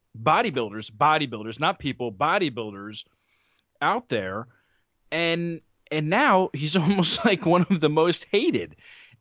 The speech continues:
And, I mean, R X isn't gonna pick him up if he leaves M D or gets fired. Uh,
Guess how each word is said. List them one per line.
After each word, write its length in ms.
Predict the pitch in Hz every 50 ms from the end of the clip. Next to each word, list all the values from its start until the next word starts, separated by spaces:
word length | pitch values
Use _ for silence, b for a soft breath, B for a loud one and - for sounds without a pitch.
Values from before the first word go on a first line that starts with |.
| _ -
And, 400 | 175 190 196 196 196 190 190 - 170
I 100 | 180 185
mean, 220 | 190 196 185 175 -
R 200 | 143 175 220 214
X 240 | 233 285 - - -
isn't 220 | - 151 139 143 117
gonna 180 | 131 113 113
pick 260 | - - - 131 -
him 240 | - - 131 113 104
up 240 | 95 107 120 117 - -
if 100 | 123 110
he 160 | 123 120 113
leaves 400 | 98 104 110 113 110 101 - -
M 200 | - 120 113 107
D 280 | 101 90 101 104 117 143
or 140 | 143 110 107
gets 260 | 95 98 87 - -
fired. 600 | - - - 117 98 104 104 107 123 185 - - - b b b b b b b b b b b b -
Uh, 180 | - 127 127